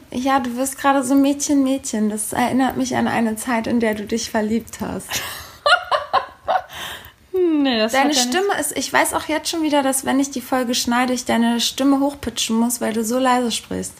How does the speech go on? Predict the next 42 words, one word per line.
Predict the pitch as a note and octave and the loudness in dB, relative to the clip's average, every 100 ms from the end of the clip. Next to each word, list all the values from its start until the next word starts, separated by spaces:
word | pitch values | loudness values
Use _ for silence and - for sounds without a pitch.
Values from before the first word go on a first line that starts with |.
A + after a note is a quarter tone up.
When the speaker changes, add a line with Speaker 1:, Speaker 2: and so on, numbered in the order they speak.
| - | -12
Speaker 2:
Echt? | - A3+ D4+ - - | -2 2 4 2 -4
Speaker 1:
Ja, | A3+ B3+ A#3 | 0 2 2
total. | A#3 A#3 - B3+ B3 A3 G#3 G#3+ - - - | 0 -4 -4 -2 0 0 -2 -8 -12 -20 -8
Und | A3+ A3 | -2 0
du | |
hast | A#3+ - | 0 0
auch | A#3+ | 0
eine | A#3+ | 2
ganz | B3 B3+ B3+ | 4 4 2
andere | A#3+ A#3 A#3 | 0 0 0
Stimmlage. | - B3+ B3 G#3+ F#3 F#3+ F#3+ G3 G3+ - | 0 4 4 4 2 -2 -4 -6 -10 -2
Und | A3 G#3+ A3 | 0 2 0
dieses | A3 A3 A3 | -2 -2 -2
Freche, | - C4+ C#4 C#4 F#3+ F#3 G3+ - - | 0 2 2 0 -2 -2 -6 -12 -18
das | - A#3 - | -8 -8 -6
ist | B3 - | -6 0
nicht | D4 D4 C#4 | 0 2 0
da | C4 | 0
gerade. | B3 F#3 F3+ F#3 | -2 -6 -6 0
Speaker 2:
Ja, | B3 | 0
vielleicht | B3 C4 C#4 | 4 4 4
sind | C#4 | 4
das | B3+ C4+ | 2 2
jetzt | C#4 C#4 | 0 0
nicht | C#4 - | -4 -2
so | B3 | 0
gerade | A#3+ C#4 C#4 | 2 4 4
meine | C4+ C#4 | 4 2
Themen, | C4+ - C4 G3+ F3+ F#3 _ | 0 0 0 0 -2 -6 _
Speaker 1:
Ja. | C#4+ C#4 | -2 4
Speaker 2:
wo | A#3+ | 4
ich | B3 | 4
halt | B3+ A#3+ | 2 2
vielleicht | C4 B3 | 2 2
auch | B3 | 2
mal | B3+ B3+ | 2 2
ein | |
bisschen | B3+ - | 0 -2
emotionaler | - C4 C4 C4 C#4 C4+ G#3 | 0 0 0 2 4 4 2
werde | F#3 E3+ | -2 -4
als | E3 E3+ - | -4 -6 -4
sonst. | F3 E3+ F3+ - | -4 -4 -6 -8